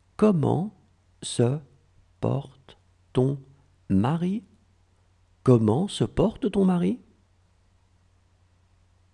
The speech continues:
How is your cousin?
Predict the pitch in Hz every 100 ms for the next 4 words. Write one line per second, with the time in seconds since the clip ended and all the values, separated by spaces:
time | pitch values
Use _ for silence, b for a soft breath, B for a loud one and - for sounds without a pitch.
0 | _ _ _ _ _ _ _ _ _ _
1 | _ _ _ _ _ _ _ _ _ _
2 | _ _ - 214 262 196 127 107 - 147
3 | 190 254 285